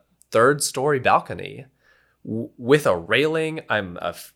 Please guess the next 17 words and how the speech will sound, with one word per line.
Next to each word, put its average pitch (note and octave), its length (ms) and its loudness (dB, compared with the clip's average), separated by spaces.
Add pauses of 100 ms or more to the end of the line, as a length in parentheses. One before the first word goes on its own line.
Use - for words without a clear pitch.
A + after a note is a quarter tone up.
(160)
you F#2 80 -10
know, - 60 -6
fairly A2+ 500 6
athletic F#2+ 480 -2
person. G2 440 -2
I'm C3+ 180 -2
like, C3 300 2
I E3+ 120 6
would C#4 140 -2
have D3 200 -2
to A#2 100 0
legitimately C3 720 -4
try A#2+ 460 -2
to A#2 120 -4
fall C#3+ 360 2
off G2+ 240 -2
this - 400 -6